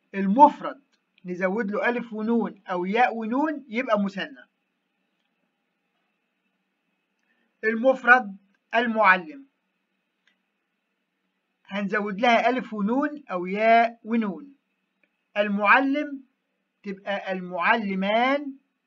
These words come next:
أو المعلمين. الكتاب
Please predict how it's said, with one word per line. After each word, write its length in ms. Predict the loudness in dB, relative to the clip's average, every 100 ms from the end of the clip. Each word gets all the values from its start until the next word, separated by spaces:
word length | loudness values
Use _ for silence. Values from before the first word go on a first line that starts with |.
| _ 0
أو 400 | 4 4 0 _ -2
المعلمين. 1300 | -2 0 -4 -2 2 2 2 -4 0 0 0 -8 -20 _ _ _ _ _ _ _ _ _ _ -8
الكتاب 720 | -8 -6 -8 0 4 4 0